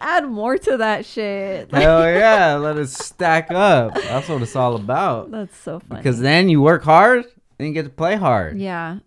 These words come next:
Speaker 2: You know?
Speaker 1: But, but, you know, money's not everything.
Speaker 2: Definitely
Speaker 1: It's
Speaker 2: not.
Speaker 1: not everything. And it, you know, I was making a decent amount, you
Speaker 2: Yeah.
Speaker 1: know,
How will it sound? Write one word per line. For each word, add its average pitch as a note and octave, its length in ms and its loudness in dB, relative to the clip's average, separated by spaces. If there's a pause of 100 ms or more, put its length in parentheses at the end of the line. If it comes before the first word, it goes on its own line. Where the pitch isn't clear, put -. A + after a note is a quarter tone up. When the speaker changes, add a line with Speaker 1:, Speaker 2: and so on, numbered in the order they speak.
Speaker 2:
You F2+ 60 -12
know? G2+ 300 -8
Speaker 1:
But, A3+ 380 -2
but, B3+ 500 4 (240)
you G#3 160 -6
know, F3+ 400 -6 (100)
money's G#3 440 -6
not F3+ 180 -8
everything. C#3+ 500 -16
Speaker 2:
Definitely A2+ 560 0
Speaker 1:
It's - 100 -10
Speaker 2:
not. F2 60 -10
Speaker 1:
not G#3+ 140 -4
everything. A3 540 -4
And G3+ 100 -8
it, F3+ 80 -10 (180)
you G3+ 160 -10
know, F#3 320 -10
I F#3 140 -8
was G3 200 -10
making G3+ 680 -12 (140)
a D4 60 -8
decent B3 520 -6
amount, G3 500 -8
you - 100 -8
Speaker 2:
Yeah. - 160 -2
Speaker 1:
know, G#3+ 180 -6